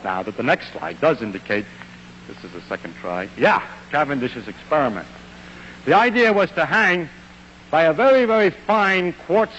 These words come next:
fiber a rod with two balls,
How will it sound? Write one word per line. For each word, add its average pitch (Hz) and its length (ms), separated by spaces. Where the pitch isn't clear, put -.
fiber 170 420
a 135 120
rod 156 420
with 139 220
two - 140
balls, 147 500